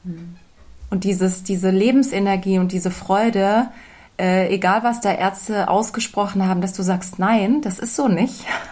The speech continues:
Speaker 2: <laughs> die du als Mutter, als Löwenmama hier gerade hau-,
Speaker 1: Löwenmama, ganz
Speaker 2: raushaust,
Speaker 1: genau.
Speaker 2: die, ähm, ja, ich bin sprachlos darüber,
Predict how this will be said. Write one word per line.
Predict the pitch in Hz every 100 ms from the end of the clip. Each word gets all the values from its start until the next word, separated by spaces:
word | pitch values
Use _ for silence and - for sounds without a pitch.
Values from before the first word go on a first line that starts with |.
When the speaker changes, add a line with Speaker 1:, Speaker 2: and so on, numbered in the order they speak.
| - -
Speaker 2:
<laughs> | - - - - - -
die | 214
du | 208
als | 196 180 -
Mutter, | 214 302 240
als | 175 190
Löwenmama | 202 240 285 226 170 170
hier | 170 175 175
gerade | - 165 180
hau-, |
Speaker 1:
Löwenmama, | 240 180 165 156 175 226
ganz | 302 285
Speaker 2:
raushaust, | 214 214 247 233
Speaker 1:
genau. | 190 165 160 - - - -
Speaker 2:
die, | 226 226 233
ähm, | 202 214 220 214 214 208 - - _ - - - -
ja, | 170 160
ich | 185 - - 196 - - -
bin | 220
sprachlos | - 208 233 233 160 165
darüber, | - 160 156 170 254